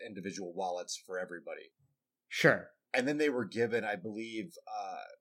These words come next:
Speaker 1: thirty dollars worth of Bitcoin at that market value at that time period. So if they took that thirty bucks and they didn't touch it, it would be worth more like seventy dollars now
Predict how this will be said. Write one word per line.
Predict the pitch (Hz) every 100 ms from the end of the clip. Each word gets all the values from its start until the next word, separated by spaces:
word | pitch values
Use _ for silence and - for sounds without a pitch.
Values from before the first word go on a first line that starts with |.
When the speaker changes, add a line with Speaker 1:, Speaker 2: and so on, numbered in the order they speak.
| - 147
Speaker 1:
thirty | 143 131
dollars | 107 107 110 107 95 98
worth | 98
of | 95
Bitcoin | - 113 - 98 92 87 85 85 _ _ _ _ _ _ _ _ _ - -
at | 117 -
that | 110 107
market | 101 - 95 82
value | 92 90 92 90
at | 85
that | 90 -
time | 95 87 82
period. | 82 76 67 - _ _ _ _ _ _ _
So | - 143 117 107 101 104 -
if | 123
they | 127 113
took | 147 151
that | 143 104
thirty | - 104 98
bucks | 90 92 - - - - _ _ _ -
and | 104 101 98
they | 98
didn't | 110 95
touch | 92 156 -
it, | 98 92 - 101
it | 104 107
would | 110 95
be | 104 92
worth | 101 101 98 98
more | 98 98 98
like | 92 90 85
seventy | - 170 143 104 90
dollars | 90 80 76 76 87
now | - 50